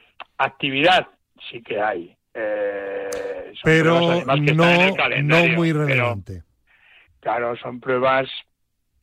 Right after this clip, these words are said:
Speaker 1: que, que además es que los atletas ahora... Eh, están en periodo de descanso, acaban de terminar la
Speaker 2: Claro.
Speaker 1: temporada. El, el fin de semana pasado estuvimos hablando de la final de la Diamond League. Eh,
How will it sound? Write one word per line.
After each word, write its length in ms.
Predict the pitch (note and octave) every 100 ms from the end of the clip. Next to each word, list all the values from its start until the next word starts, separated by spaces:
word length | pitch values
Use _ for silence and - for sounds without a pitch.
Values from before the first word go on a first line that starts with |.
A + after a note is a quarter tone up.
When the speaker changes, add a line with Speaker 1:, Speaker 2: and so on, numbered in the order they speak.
| _ - _ _ -
Speaker 1:
que, 260 | G#2 G#2
que 120 | -
además 240 | F#2+ G#2+ A#2+
es 100 | B2+
que 120 | C#3
los 160 | B2 A#2+
atletas 500 | G#2+ A#2 A#2 C3+ B2
ahora... 460 | A#2 B2+ D#3 C#3 A2
Eh, 580 | G#2 G2+ G2+ G2+ G2 G2+ -
están 180 | - G#2
en 100 | A#2
periodo 400 | B2+ C3 D3 C3+
de 100 | A2+
descanso, 460 | G#2 - C#3 D3+ C#3
acaban 340 | A2+ A#2+ B2+
de 80 | C#3+
terminar 400 | C#3 C#3+ B2+ A#2+ A#2+
la 80 |
Speaker 2:
Claro. 160 | C#3+ A#2+
Speaker 1:
temporada. 600 | G2 A2+ A2 A#2 A2+ A#2 - - - _
El, 120 | B2 A#2+ - B2+
el 140 | A#2+
fin 180 | C3 B2+
de 120 | B2+
semana 400 | C#3 C#3 C#3 C#3
pasado 280 | C#3+ C#3+ D3+
estuvimos 480 | - D3+ D#3 E3 E3
hablando 440 | C#3 C3+ B2+ A#2+
de 100 | A#2
la 120 | A#2
final 320 | - A#2+ A#2+ A#2
de 100 | A2+
la 240 | A2+ A2+
Diamond 360 | A2+ A2+ A2+ A#2+
League. 260 | D#3 E3+ - _ - - - - _ -
Eh, 1200 | A#2 A#2 A#2+ A#2 A#2+ A2+ A2+ G#2+ A2 G#2+ A2